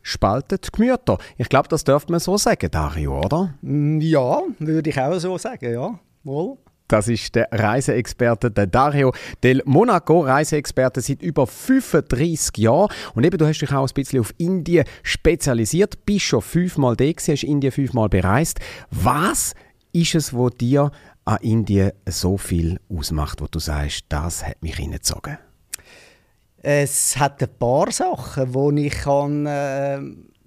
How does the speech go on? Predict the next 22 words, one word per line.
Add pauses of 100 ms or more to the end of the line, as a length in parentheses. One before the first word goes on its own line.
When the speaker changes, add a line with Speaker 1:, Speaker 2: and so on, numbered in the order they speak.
(140)
Speaker 2:
über (400)
Indien
oder
Rajasthan
vor
allem, (400)
äh, (100)
berichten.
Und (340)
das (360)
Erste,
was
mir
in
den
Sinn
kommt,
wenn
ich
an
Rajasthan
denke